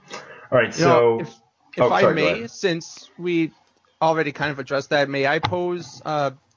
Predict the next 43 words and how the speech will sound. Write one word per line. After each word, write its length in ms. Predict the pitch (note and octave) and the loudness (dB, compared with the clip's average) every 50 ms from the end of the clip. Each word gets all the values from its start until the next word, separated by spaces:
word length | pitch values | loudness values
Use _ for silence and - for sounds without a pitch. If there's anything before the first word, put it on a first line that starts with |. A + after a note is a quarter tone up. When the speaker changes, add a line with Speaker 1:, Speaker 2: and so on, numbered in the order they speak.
| - C3+ B2+ | -20 -18 -12
Speaker 2:
different 280 | - D3 - - F3+ E3+ | -10 -8 -8 -8 -10 -4
question 320 | - G3+ G3 - - F#3+ | -2 -2 -2 -2 -2 -4
of 120 | F3+ D#3 - | -4 -2 -2
my 120 | D#3+ D#3 C#3+ | -2 0 0
own 160 | C#3+ E3 F#3+ | 0 0 -2
here? 200 | G#3+ C4 C#4 C4 - _ _ _ - | -2 -4 -4 -6 -8 _ _ _ 2
Speaker 1:
Oh, 80 | - D#3+ | 2 4
yeah, 180 | E3 G3+ A#3 A3 | 4 4 2 2
absolutely. 720 | C#3 C#3 C#3 - - D3+ C#3 D#3+ G3 C3 G#2 F2 D#2 - - - _ _ - | 2 0 -2 0 0 2 2 2 2 0 -2 -6 -8 -8 -12 -20 _ _ 0
Anything 260 | G#2+ C3+ C3 C#3 B2+ | 2 2 4 4 4
Speaker 2:
So, 120 | F#3 F3+ | 6 8
Speaker 1:
you 60 | F3 C3 C3 | 8 6 6
think 40 | A#2+ F#2+ E2+ | 6 4 2
of. 60 | - - - - - - _ - _ _ - | 0 -6 -16 -20 -20 -20 _ -20 _ _ -4
Speaker 2:
I 140 | D#3+ G3 A3+ | -4 -4 -2
did 140 | - A#3 G#3 | -4 -4 -4
not 180 | G3 G3 F#3 | -2 -4 -2
realize 440 | F#3 G3+ G3+ F#3+ F#3+ F#3 F3+ E3+ - | -2 -4 -2 0 -2 -2 -2 -4 -4
that 360 | - E3 D#3 D3+ D3 D3 C#3+ - _ | -2 -2 0 2 0 0 -2 -6 _
you 240 | E3 D#3+ E3+ E3 - | -6 -6 -6 -6 -4
got 220 | - E3 D#3 D3+ C#3+ | -2 0 0 2 2
in 320 | D3+ D3+ D3+ D3 C#3+ C3+ B2+ A#2+ | 0 -2 -2 -4 -8 -10 -12 -6
this, 460 | B2+ D#3 D#3 D3+ C#3+ - - - - - _ _ _ _ _ _ - | -2 0 0 0 -2 -6 -12 -18 -18 -20 _ _ _ _ _ _ 0
er, 240 | - D#3 E3 F3+ - - | 2 2 2 2 0 -4
this 220 | C#3 C#3+ C3+ - C3+ | -6 -6 -6 -6 -6
recently 640 | B2+ D3 G#3 G#3 - - C#3 F2+ C3+ C#3+ C#3 C3 | -4 -4 -4 -2 -4 -6 -6 -4 -4 -2 0 2
as 240 | B2+ C3 C#3 C3 - | 2 2 0 0 0
of, 220 | C#3 C3 B2 - - | -2 -4 -2 -2 -2
like, 180 | C3 B2 A2 - | -2 -2 -2 -6
Flash 360 | - - C3+ B2+ C3+ C3 - | -6 -2 -2 0 0 -2 -4
and 100 | C3 B2 | -6 -4
Guardians 320 | C3+ C3+ C3 C3 B2+ - | -2 -2 -2 -4 -8 -8
of 60 | B2+ | -10
the 60 | A2+ A#2 | -8 -4
Galaxy. 480 | B2 C3+ F#3 F3+ D#3 C3 - - B2+ | 0 0 0 0 0 -2 -4 -6 -6
What 760 | - - - - - - - - - - - C3 D3+ F3+ G3 | -8 -8 -10 -10 -12 -12 -14 -10 -8 -4 0 2 2 2 2
would 220 | G#3+ A3+ G#3+ F3 | 2 2 2 2
you 100 | F3+ F#3 | -2 -8
say 280 | F3 - - F#3+ F3+ F3 | -12 -6 -2 0 0 2
is 160 | F3 D#3 - | 0 0 -2
your 120 | - D3 C3 | -6 -6 -6
favorite 520 | - - D#3 D#3 E3+ E3 - D3+ D#3+ C3 | -4 -2 0 0 0 0 0 -2 -2 -2
figure 580 | - - - E3+ E3 - E3 D3+ D3 D3 C#3+ C#3+ | -4 -2 -2 -2 0 0 2 2 4 2 2 -2